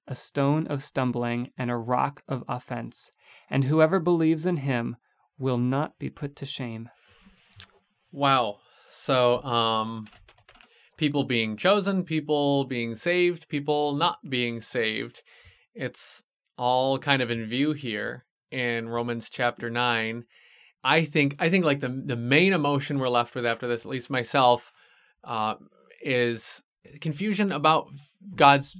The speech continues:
Speaker 2: God's fairness. Is he,
Speaker 1: Hmm.
Speaker 2: is he fair to be doing this? Is this fair?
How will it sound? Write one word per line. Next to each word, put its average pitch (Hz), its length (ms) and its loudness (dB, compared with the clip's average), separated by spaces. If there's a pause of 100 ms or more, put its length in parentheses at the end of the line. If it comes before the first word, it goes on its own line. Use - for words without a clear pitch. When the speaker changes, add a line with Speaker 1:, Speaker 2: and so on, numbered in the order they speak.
Speaker 2:
God's 131 240 4
fairness. - 640 2 (120)
Is 151 160 -6
he, 147 180 2
Speaker 1:
Hmm. - 140 -8
Speaker 2:
is 147 120 -4
he 151 100 -2
fair 143 580 0 (540)
to 165 140 0
be 143 380 2 (160)
doing 135 400 -2
this? 208 320 -4
Is 123 180 4
this 165 340 0 (300)
fair? 131 640 2